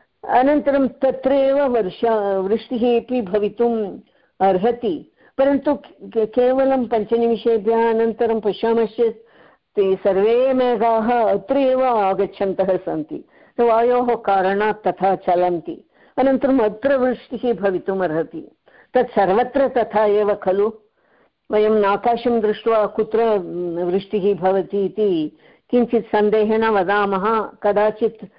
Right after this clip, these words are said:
अस्माकं शङ्का अपि भिद्यते एव। परन्तु भवतु, अत्र तथा अनुपवनः, दया इति अनुपवनः मेघाः,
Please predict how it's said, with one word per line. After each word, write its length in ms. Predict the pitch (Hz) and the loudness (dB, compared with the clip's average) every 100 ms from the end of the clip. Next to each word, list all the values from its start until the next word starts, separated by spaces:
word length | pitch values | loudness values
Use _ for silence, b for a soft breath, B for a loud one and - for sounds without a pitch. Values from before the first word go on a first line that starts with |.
| b 196 | b -6
अस्माकं 560 | 196 214 202 - 196 | -2 -2 0 0 -2
शङ्का 460 | 190 180 165 196 196 | 0 0 0 2 0
अपि 520 | 190 214 180 151 - b b b | 0 -2 -2 -6 -12 b b b
भिद्यते 480 | 170 156 175 185 190 | -4 0 0 0 2
एव। 340 | 190 165 156 151 - - - | 2 2 0 -4 -8 -20 -2
परन्तु 420 | 214 196 - 175 | 0 0 -2 -2
भवतु, 480 | 156 202 208 165 - _ b b b 196 | 0 0 0 -4 -8 _ b b b -2
अत्र 320 | 208 240 240 226 | 0 0 0 0
तथा 480 | 196 240 233 180 160 - - | -2 0 0 2 0 -2 -2
अनुपवनः, 1040 | 202 226 247 262 254 254 247 233 247 196 - _ _ _ _ | 0 0 0 0 0 0 0 0 0 -2 -8 _ _ _ _
दया 500 | 165 202 190 220 226 | -2 0 2 2 2
इति 440 | 226 214 220 214 175 | 2 0 0 0 2
अनुपवनः 840 | 185 208 214 214 214 214 202 214 | 0 0 0 0 0 0 0 0
मेघाः, 640 | 190 175 156 180 170 160 | 2 0 0 0 2 0